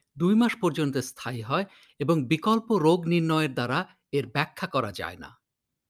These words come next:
সাধারণ উপসর্গগুলির মধ্যে অবসাদ, শ্বাসকষ্ট, বুদ্ধিবৃত্তীয় ক্রিয়ার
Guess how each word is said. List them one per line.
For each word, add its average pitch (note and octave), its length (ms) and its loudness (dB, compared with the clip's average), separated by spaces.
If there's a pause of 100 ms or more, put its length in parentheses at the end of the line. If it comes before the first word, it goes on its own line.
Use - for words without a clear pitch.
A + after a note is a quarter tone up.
(380)
সাধারণ F#3+ 480 0 (120)
উপসর্গগুলির G3 880 2
মধ্যে B2+ 320 -2 (380)
অবসাদ, D#3+ 500 0 (300)
শ্বাসকষ্ট, - 720 -4 (520)
বুদ্ধিবৃত্তীয় F3 840 -2
ক্রিয়ার D#3+ 400 -2